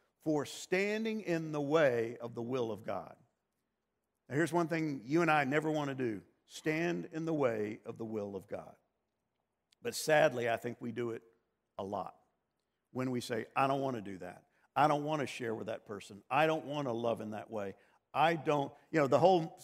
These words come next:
message on Sunday was what? Love your enemy. And nobody in that room wants to go, "Yeah, love my enemy." Now, we may want to take that and go, "Well, okay, I want to choose who my enemy is. It's my neighbor who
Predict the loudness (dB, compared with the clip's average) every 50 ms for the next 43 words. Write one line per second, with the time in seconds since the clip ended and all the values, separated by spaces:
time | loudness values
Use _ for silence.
0 | -20 -4 2 2 4 4 2 0 0 0 0 -2 0 -2 -2 0 0 0 0 0
1 | -2 -2 0 0 0 0 0 0 2 2 2 2 0 -4 -6 -6 -6 -6 -6 -8
2 | -10 -14 -18 _ _ _ _ _ _ _ _ _ -2 0 0 2 2 4 6 6
3 | 6 8 8 8 8 8 6 2 0 0 -2 -2 0 0 -2 -2 0 -2 -4 -4
4 | -6 -6 -6 -4 -4 -4 -4 -6 -10 -18 _ _ -4 -2 -2 -2 -2 -6 -10 -14
5 | -20 -20 _ _ _ _ _ _ _ _ _ _ _ _ _ _ _ _ _ _
6 | _ _ _ _ _ _ _ _ _ _ _ _ -4 4 6 6 6 6 4 2
7 | 2 2 0 -2 -6 -8 -10 -12 -14 -16 -20 _ _ _ _ _ _ _ _ _
8 | _ _ _ _ _ _ _ _ _ _ _ _ _ _ _ _ _ _ _ _
9 | 4 6 6 6 6 4 2 -2 -4 -8 -6 0 4 6 6 6 6 4 4 4
10 | 4 2 2 0 -2 2 4 4 4 6 4 4 4 4 2 0 0 0 0 0
11 | -2 -4 -2 0 0 0 0 -2 0 0 2 2 2 0 -2 -4 -4 -2 0 0
12 | 0 0 -2 -4 -4 -4 -4 -4 -6 -6 -6 -8 -10 -10 -12 -14 -16 -18 -20 _
13 | _ _ _ _ _ _ _ _ _ _ _ _ _ _ _ _ _ -8 -8 -2
14 | -2 -2 0 0 0 0 0 0 0 -2 -2 -2 -2 -4 -4 -4 -6 -6 -10